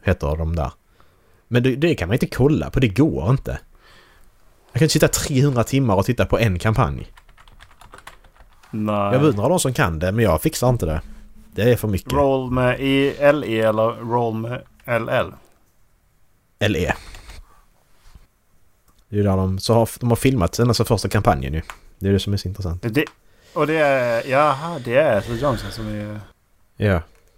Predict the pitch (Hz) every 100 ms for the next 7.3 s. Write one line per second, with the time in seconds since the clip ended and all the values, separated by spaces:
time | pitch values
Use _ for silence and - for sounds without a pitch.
0 | _ _ _ _ _ _ _ 127 143 147
1 | 160 - 190 160 147 131 135 127 147 147
2 | 131 151 131 151 123 98 139 - 107 117
3 | 110 113 85 92 113 135 98 - - 123
4 | 98 - 104 98 98 98 101 98 110 117
5 | 117 110 117 113 110 113 120 104 95 98
6 | 98 107 113 95 92 - 90 - - -
7 | 90 80 -